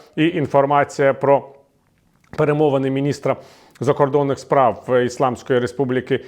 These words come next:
Іран із своїм португальським колегою. Голова іранського зовнішньополітичного відомства підкреслив, що його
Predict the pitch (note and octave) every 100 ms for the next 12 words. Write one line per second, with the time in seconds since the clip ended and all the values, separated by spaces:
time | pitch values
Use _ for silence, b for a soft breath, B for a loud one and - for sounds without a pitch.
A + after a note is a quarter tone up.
0 | B - C#3+ E3+ F3 D#3+ - C3 C#3+ D3
1 | C3 D3 - B2+ C3 - D3 C3 C3 A#2
2 | F2+ G2+ A2 D3 D3+ C#3+ - B B D3+
3 | C#3 A#2+ - B2+ C#3 B2+ - - C3 C3
4 | C3+ C#3 C3 C3+ A#2+ F#3 D#3 D3+ C#3 C3+
5 | - D3+ D3+ D#3 - - C#3 A#2+ D3+